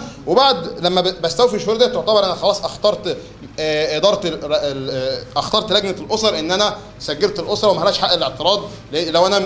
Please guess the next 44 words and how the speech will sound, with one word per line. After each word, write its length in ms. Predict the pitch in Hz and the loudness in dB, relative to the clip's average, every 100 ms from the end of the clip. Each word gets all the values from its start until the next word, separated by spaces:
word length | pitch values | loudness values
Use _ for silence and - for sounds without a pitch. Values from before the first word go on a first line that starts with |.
| 185 | -2
مستوفي 340 | 160 - 185 190 | -8 -2 -2 -2
الشروط. 400 | - 139 113 113 - - - - - - - - - - - | -4 -6 -6 -10 -14 -18 -20 -20 -20 -20 -20 -20 -20 -20 -2
مادة 220 | 185 185 | 2 4
تلاتة، 520 | 247 220 247 262 240 - - - - - - - | 6 6 6 6 4 0 -10 -20 -20 -20 -12 -6
ودي 180 | 170 240 | 0 2
كانت، 440 | 220 226 220 - | 2 2 0 0
آه، 100 | 170 | 0
اللي 200 | 160 208 | 4 4
هي 80 | 202 | 6
مادة 320 | 220 226 220 | 4 2 -2
شروط 320 | - 185 226 | 0 0 4
العضوية، 480 | 226 185 175 214 233 | 4 4 2 2 4
وهي 200 | 190 185 | 4 2
كانت 180 | 185 180 | 2 -2
شروط 220 | - 233 208 | -2 0 2
تعجيز 300 | - 208 196 | 0 2 0
العضوية، 460 | 151 151 151 131 | 0 0 0 0
هي، 200 | 135 147 | 2 2
يعني 340 | 151 151 151 143 | 2 2 0 2
ده، 100 | 165 | 0
ده 160 | 156 | 2
الاسم 300 | 170 185 - | 2 2 -2
الأصح 380 | 185 156 214 - | -2 2 2 2
ليها 140 | 180 202 | 2 2
إن 60 | |
هي 80 | 196 | 2
شروط 180 | 180 208 | -2 -2
تعجيز 320 | 190 165 190 | 0 0 0
العضوية، 540 | 185 151 147 151 123 117 - - - - | 0 0 2 2 0 -4 -12 -18 -14 0
اللي 120 | 165 | 4
هو 80 | 226 | 4
أول 320 | 220 254 262 | 6 6 6
حاجة 260 | - 247 254 | 4 4 4
إن 100 | 196 | 4
هو 260 | 214 208 - | 2 2 2
أول 240 | 202 226 208 | 2 4 4
بند 240 | 208 220 | 4 2
خالص 260 | - 214 208 | 0 0 2
فيها 160 | 226 | 4
قال 120 | 240 247 | 4 4
إن 140 | 233 | 0
طلاب 280 | - 185 214 | 0 2 2
الكلية 640 | 214 175 160 190 180 151 - | 2 -4 -2 2 4 2 -2
بالمراحل 640 | 147 147 151 190 180 160 | -6 -2 2 4 4 2